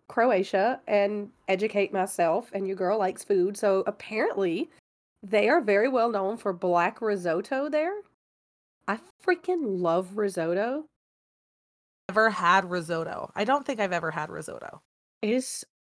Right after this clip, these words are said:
Speaker 1: oh my God, it's so good. I, I mean, I don't really know why. It's just rice,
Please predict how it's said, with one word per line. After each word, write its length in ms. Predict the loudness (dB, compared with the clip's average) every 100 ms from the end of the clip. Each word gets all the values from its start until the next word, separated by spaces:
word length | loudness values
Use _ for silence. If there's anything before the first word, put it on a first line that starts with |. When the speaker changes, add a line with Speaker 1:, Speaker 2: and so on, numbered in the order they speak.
| -16
Speaker 1:
oh 60 | -14
my 100 | -14
God, 300 | -12 -12 -10
it's 140 | -10 -10
so 460 | -10 -2 2 2
good. 400 | 0 -2 -2 -4 -6 _ _ _
I, 240 | 0 0 -2 _ _ _ _ _ _ _ _ _ _ _
I 40 | 0
mean, 140 | 0 4
I 80 |
don't 180 | 4 4
really 200 | 2 0
know 120 | 0
why. 260 | 2 4 2
It's 120 | 0
just 160 | -6 -8
rice, 560 | -4 -2 -2 -4 -10